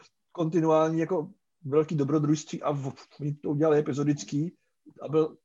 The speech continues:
jako na to hate, tak zase jakoby to jde maličko nazpátek, že jo. Ale to jako zase tím, že Netflix pouští jakoby ty seriály pohromadě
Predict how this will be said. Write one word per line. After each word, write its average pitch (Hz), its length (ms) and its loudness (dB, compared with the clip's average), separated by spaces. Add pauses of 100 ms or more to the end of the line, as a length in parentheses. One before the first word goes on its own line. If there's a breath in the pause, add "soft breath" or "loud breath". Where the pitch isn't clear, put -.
(140)
jako - 140 -8
na 151 100 0
to 165 100 0
hate, 139 300 4 (540)
tak 127 140 -6
zase 143 220 0
jakoby 147 440 2 (400 loud breath)
to 151 100 0
jde 151 80 8
maličko 156 340 2
nazpátek, 143 500 0
že 110 100 -4
jo. - 120 -4
Ale 120 280 2
to 143 80 2
jako 131 160 2
zase 151 240 -2
tím, 147 200 0
že 160 280 4 (1120 soft breath)
Netflix 170 680 2 (840)
pouští 165 380 4
jakoby 165 240 2
ty 170 100 -4
seriály 165 440 6
pohromadě 135 680 4